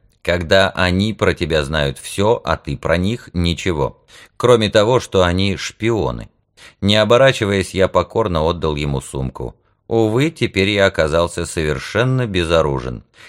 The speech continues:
Сделанной непринужденностью, шагая в сторону указанного мобиля, я бросил косой взгляд в сторону Лейлы и Центаврианца.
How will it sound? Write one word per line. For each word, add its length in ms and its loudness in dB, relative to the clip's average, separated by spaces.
Сделанной 640 2
непринужденностью, 1000 0
шагая 360 2
в 60 -8
сторону 400 0
указанного 560 -2
мобиля, 400 0
я 140 2
бросил 360 -2
косой 360 -4
взгляд 360 -2
в 60 -16
сторону 400 0
Лейлы 460 0
и 120 -6
Центаврианца. 880 -2